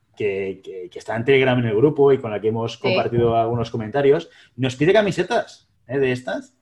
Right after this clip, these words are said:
Speaker 2: Oh.
Speaker 1: Tú, sí, sí, sí, o sea, no, no sé si de estas en concreto, pero dice camisetas para los llamadapisteros. Eh, esto es una cosa que tenemos que pensar. Si, si
Speaker 2: Ujú.
Speaker 1: vamos a hacer algo de merch-, igual esta es la manera de, de,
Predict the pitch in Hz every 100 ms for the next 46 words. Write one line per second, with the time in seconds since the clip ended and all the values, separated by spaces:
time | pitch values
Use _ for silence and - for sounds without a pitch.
0 | - 220 339 269 185 170 - - - -
1 | - _ - 175 190 185 135 135 131 156
2 | 160 190 214 196 190 185 180 165 160 202
3 | 208 160 131 143 139 147 143 165 202 -
4 | 165 160 131 143 135 127 127 143 135 90
5 | - _ _ _ - 147 143 151 175 180
6 | 165 180 165 156 156 156 131 123 113 -
7 | _ - 113 113 220 127 147 147 139 143
8 | 156 147 143 143 135 - - - - 139
9 | 175 233 226 185 160 156 160 151 151 135
10 | - 135 131 127 -